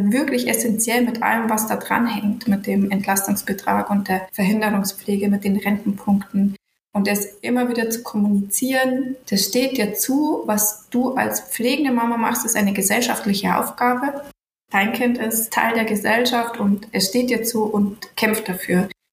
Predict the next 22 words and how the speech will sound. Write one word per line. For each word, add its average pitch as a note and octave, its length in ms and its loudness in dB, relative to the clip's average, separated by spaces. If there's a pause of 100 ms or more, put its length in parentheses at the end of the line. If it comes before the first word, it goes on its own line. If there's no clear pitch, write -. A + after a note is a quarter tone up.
(100)
Genauso G#3 380 0
wie G#3+ 60 0
bei G3+ 160 2
den F#3+ 240 0
Widersprüchen, C4+ 1080 0
also - 340 -4
eben, G#3+ 360 0
es F#3+ 160 -4
wird G#3+ 180 0
abgelehnt A#3 540 2
und G3+ 100 0
dann G3 160 0
denken G#3 160 2
wir F#3+ 60 -2
so, G3+ 100 0
ja G3 200 2
gut, B3 260 -2
es - 100 0
steht G#3+ 240 -2
mir G#3 60 2
nicht G3 280 0
zu. D#4+ 340 0